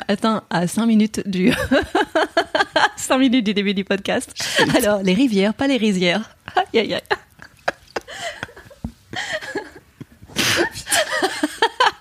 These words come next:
Speaker 1: Ça part mal. <laughs>
Speaker 2: Où effectivement, en fait, elle parle de, elle parle... elle parle de sa lignée de, la lignée de femme de sa grand-mère à sa fille. Et,
Speaker 1: Tout à fait.
Speaker 2: et en fait, si tu l'as pas encore vu,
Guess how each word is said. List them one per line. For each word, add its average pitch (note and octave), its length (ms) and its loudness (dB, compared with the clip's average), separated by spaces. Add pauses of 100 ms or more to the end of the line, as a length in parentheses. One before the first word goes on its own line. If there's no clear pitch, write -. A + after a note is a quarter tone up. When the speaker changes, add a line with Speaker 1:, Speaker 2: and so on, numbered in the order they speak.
(600)
Speaker 1:
Ça B3+ 180 2
part G3 200 2
mal. A#3+ 380 4
<laughs> - 1500 0
Speaker 2:
Où E3+ 80 2
effectivement, F#3+ 560 4
en E3 40 0
fait, E3 200 -2
elle C3 100 2
parle C#3 260 2
de, B2+ 240 4 (360)
elle A3+ 180 6
parle... - 280 -2 (320)
elle C#3+ 140 2
parle D3 260 4
de A#2+ 220 4
sa A#2+ 160 0
lignée C3 340 4
de, A#2+ 480 0 (100)
la A#2+ 140 0
lignée A#2+ 220 4
de G#2 60 -4
femme C#3+ 240 2
de A2 180 2
sa G#2+ 180 0
grand-mère B2+ 440 2
à G#2+ 60 0
sa G#2+ 120 0
fille. - 200 -12 (1080)
Et, F#2 240 2
Speaker 1:
Tout F2 60 4
à E2 80 4
fait. D#2 200 0 (400)
Speaker 2:
et - 60 -4
en - 20 0
fait, B2+ 120 0
si A2 100 -4
tu - 100 2
l'as G2 120 4
pas A#2 100 2
encore A2 180 2
vu, C3 260 4